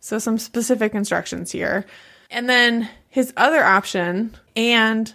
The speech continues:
some sources say, "And he has to do this," some sources say, "Or he has to do this." But his other option is to burn Rehmeyer's copy of a book called The Long Lost Friend.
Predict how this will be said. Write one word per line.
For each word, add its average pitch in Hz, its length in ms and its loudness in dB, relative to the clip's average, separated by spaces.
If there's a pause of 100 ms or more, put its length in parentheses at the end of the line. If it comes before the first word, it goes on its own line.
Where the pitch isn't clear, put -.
some 226 200 -4
sources 240 200 -4
say, 214 220 -2
"And 208 360 -2
he 208 120 -4
has 208 160 -4
to - 80 -18
do 202 100 -2
this," 190 220 -2
some 185 180 -6
sources 185 400 -4
say, 175 300 -6
"Or 214 380 6
he 180 160 -4
has 175 200 -6
to - 80 -20
do 185 160 -4
this." - 360 -6 (260)
But 196 120 -2
his 196 140 -2
other 254 220 6
option 226 400 2
is 196 240 -2
to 190 180 -6
burn 214 680 0
Rehmeyer's 196 680 -2
copy 180 560 -2
of 185 180 -2
a 175 140 -2
book 262 680 0
called 190 520 0
The 196 180 -6
Long 180 460 -2
Lost 175 540 -6 (180)
Friend. - 560 -8